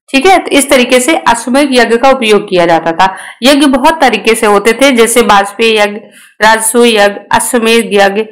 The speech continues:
पुरुषमेध, पुरुषमेध यज्ञ। तो लेकिन इनमें से क्या होता था, ये जो आपका अश्वमेध यज्ञ है, इसमें क्या करते थे, जो राजा एक घोड़े को छोड़ते थे, वो चारों तरफ, वो किसी भी direction में जाए, वो area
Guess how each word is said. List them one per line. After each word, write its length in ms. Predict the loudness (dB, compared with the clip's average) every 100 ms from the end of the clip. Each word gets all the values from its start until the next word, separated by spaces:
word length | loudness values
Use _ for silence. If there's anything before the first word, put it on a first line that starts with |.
| -16 -20 _ 0
पुरुषमेध, 640 | 2 2 2 2 0 -2 -12 -16 _ _
पुरुषमेध 580 | 0 2 2 2 2 2
यज्ञ। 300 | 2 2 -2
तो 600 | -10 -18 -4 -2 0 2
लेकिन 300 | 2 4 4
इनमें 240 | 6 4
से 120 | 2 0
क्या 180 | 2
होता 260 | 2 0 -2
था, 140 | -2
ये 200 | 0 0
जो 140 | 2 2
आपका 540 | 2 0 0 0 -2 -14 _ -4
अश्वमेध 420 | 0 0 0 0
यज्ञ 240 | -2 0 0
है, 200 | 0 -2 -14 -6
इसमें 280 | -4 0 2
क्या 140 | 2 0
करते 300 | 0 -2 -4
थे, 140 | -2
जो 120 | 0
राजा 320 | 2 2 2
एक 220 | 0 -2 0
घोड़े 280 | 2 4
को 100 | 2
छोड़ते 400 | 0 -2 -2 -2
थे, 220 | -2 0 0 -4 -16 _ -2
वो 340 | 0 -2 -14 _ _ -2
चारों 360 | 2 2 0
तरफ, 520 | -2 0 0 -2 -12 _ _ _ _ _ -4
वो 100 | -2
किसी 240 | 0 0 0
भी 120 | 2
direction 480 | 2 0 -4 -6 -6
में 120 | -4
जाए, 220 | -4 -6 -12 _ 0
वो 160 | 2
area 680 | 2 2 2 2 2 2 -2